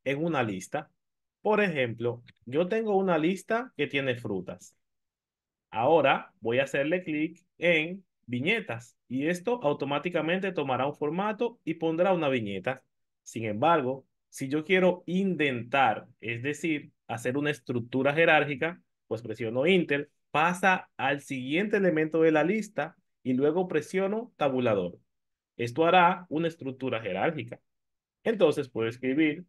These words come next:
uva, que está de-, debajo de frutas, y mango, que está debajo de frutas.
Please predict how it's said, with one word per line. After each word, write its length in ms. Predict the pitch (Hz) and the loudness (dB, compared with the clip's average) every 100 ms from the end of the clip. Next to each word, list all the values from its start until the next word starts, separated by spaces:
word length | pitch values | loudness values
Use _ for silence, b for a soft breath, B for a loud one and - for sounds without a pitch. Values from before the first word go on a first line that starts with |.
| _ | _
uva, 460 | 185 170 151 - - | 4 6 4 2 -6
que 60 | 110 | -6
está 200 | - 104 | -4 -4
de-, 180 | 117 117 _ | -4 -10 _
debajo 440 | 117 113 123 147 | -4 2 2 4
de 120 | 147 156 | 4 2
frutas, 720 | 202 202 185 165 - - - _ _ _ _ | 4 4 4 0 -2 -14 -20 _ _ _ _
y 140 | 240 254 | -4 2
mango, 540 | 185 151 156 214 285 - | 4 2 2 0 -2 -8
que 80 | 135 | -10
está 460 | - 135 180 254 _ - | -4 0 0 -2 _ -8
debajo 340 | 107 110 117 | -6 -4 -4
de 120 | 113 117 | -4 -4
frutas. 540 | 208 247 - - | -4 -4 -6 -14